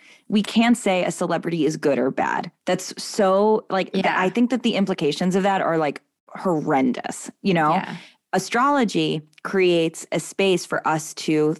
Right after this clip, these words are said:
Speaker 1: think about people through multidimensional
Speaker 2: Mm-hmm.
Speaker 1: lenses, right? So naturally, taking a celebrity and being like,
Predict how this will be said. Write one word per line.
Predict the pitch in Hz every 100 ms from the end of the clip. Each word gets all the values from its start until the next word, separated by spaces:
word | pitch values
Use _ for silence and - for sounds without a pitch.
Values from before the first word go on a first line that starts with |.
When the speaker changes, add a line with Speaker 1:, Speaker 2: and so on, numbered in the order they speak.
| _
Speaker 1:
think | 190 190 190
about | 170 156 156 -
people | - 190 180 196 196 196 _ _ _ _ _ _ _ _
through | 202 214 208 190 180 - -
multidimensional | 104 175 175 180 180 170 156 151 156 156 156 143 135 135 180
Speaker 2:
Mm-hmm. | 196 185 196 185 180 -
Speaker 1:
lenses, | 170 160 147 - - -
right? | 156 151 175 - - -
So | 190
naturally, | 185 190 220 277 294 254 214 180 175 170 _ _ _ -
taking | 247 269 262 220
a | 160 180 170
celebrity | - 185 180 185 175 160
and | 160
being | 165 160
like, | 151 143